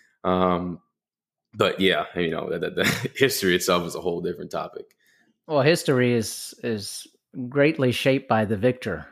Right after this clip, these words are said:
Speaker 1: Mm.
Speaker 2: for it. And, and how the story is told, the narrative of history is greatly influenced by who is on top and who is
Speaker 1: Right.
Speaker 2: the majority of that.
Speaker 1: Hundred percent.
Speaker 2: And, and I think that's what part of what we're learning too is, like, what's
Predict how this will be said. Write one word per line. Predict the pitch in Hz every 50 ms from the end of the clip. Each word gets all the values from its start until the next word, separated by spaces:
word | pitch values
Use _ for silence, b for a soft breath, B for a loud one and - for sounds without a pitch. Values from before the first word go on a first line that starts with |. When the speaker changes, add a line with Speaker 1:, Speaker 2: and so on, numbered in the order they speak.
| _ _ _ _ _ _ _ _ _ _ _ -
Speaker 1:
Mm. | 107 110 117 110 98
Speaker 2:
for | 92 104 92
it. | - - - 113
And, | 113 110 107 104 104 110 110 110 - 127
and | 120 117 110 107 107 104 101 - b b b b b b b b b -
how | 131 139 143 139
the | 143 127
story | - - 170 156 156 151 147 139
is | 131 110
told, | - - 143 143 131 117
the | 127
narrative | 123 131 139 156 175 165 147 127 107
of | 120 101
history | 104 131 135 123 - - 117 110
is | 104 -
greatly | - - 131 143 147 156 165 - 117 123
influenced | 117 113 - - 131 127 120 113 - -
by | - 113 110 104
who | 104 127 131 120 117 117
is | 120 110 101
on | 110 101 98
top | 90 117 117 92 80 - - - _ _ - 123
and | 120 113
who | 113 117
is | 120 110
Speaker 1:
Right. | -
Speaker 2:
the | 107
majority | 104 104 95 107 113 117 117 101 90 95 - -
of | 101 95 87 -
that. | 92 82 80 - - _ _ _ _
Speaker 1:
Hundred | - - - - 113 117 120 120 - -
percent. | 135 127 120 - 87 85
Speaker 2:
And, | - - _ _ _ _ _ _ _ _ _ -
and | 139 139 143
I | 143 147
think | 143 - 156 147 123 117
that's | 135 139 170 180 - -
what | 185 156 139 135 - -
part | - - 143 139 139
of | 127 117
what | 131 135 135
we're | 127 120
learning | 117 131 131 127 127 123 113
too | - - 147 151 156 143
is, | 131 113 -
like, | 131 120 117 113 - - _ _ _ _ _ _ _ _ _ _
what's | - 135 156 185 185 - -